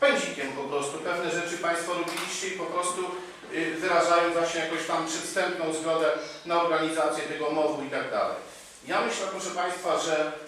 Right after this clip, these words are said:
to, co tutaj już państwo wnioskujecie, to, co powiedział pan Weremiński, pan Pepka, gdzie był mądrych i rozsądnych ludzi, że dziś jest tylko jedynym honorowym wyjściem to, żebyśmy tą sprawę załatwili,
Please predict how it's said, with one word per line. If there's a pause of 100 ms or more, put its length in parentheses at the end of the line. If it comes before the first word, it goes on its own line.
(520)
to,
co
tutaj
już (200)
państwo
wnioskujecie, (120)
to,
co
powiedział
pan
Weremiński,
pan
Pepka,
gdzie
był (480)
mądrych
i
rozsądnych
ludzi, (420)
że
dziś
jest
tylko
jedynym
honorowym
wyjściem (100)
to, (260)
żebyśmy
tą
sprawę
załatwili,